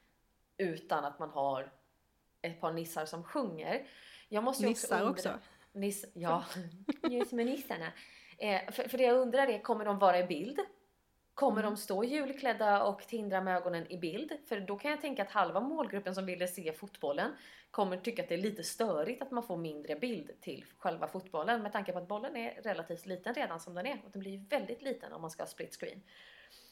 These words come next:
Speaker 1: Och om de inte står i bild, hur svårt hade det då varit att lösa problemet genom att muta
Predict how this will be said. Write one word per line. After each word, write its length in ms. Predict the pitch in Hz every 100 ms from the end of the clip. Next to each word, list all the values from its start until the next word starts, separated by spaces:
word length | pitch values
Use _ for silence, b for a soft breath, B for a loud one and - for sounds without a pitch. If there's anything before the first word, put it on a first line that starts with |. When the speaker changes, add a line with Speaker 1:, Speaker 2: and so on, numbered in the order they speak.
| _
Speaker 1:
Och 240 | 226 -
om 180 | 214 196
de 240 | 202 196
inte 420 | 262 226 165 - -
står 340 | - 165 147
i 40 |
bild, 380 | 156 67 - 196 - _ b b b _ _
hur 220 | 254 233
svårt 360 | 233 208 190 - -
hade 280 | 208 208 190
det 80 | 185
då 360 | 233 339 294 233
varit 400 | 247 208 175 -
att 120 | -
lösa 280 | 196 170 175
problemet 480 | 180 170 156 151
genom 180 | 160 156
att 100 | 156
muta 640 | 180 208 190 - _ 269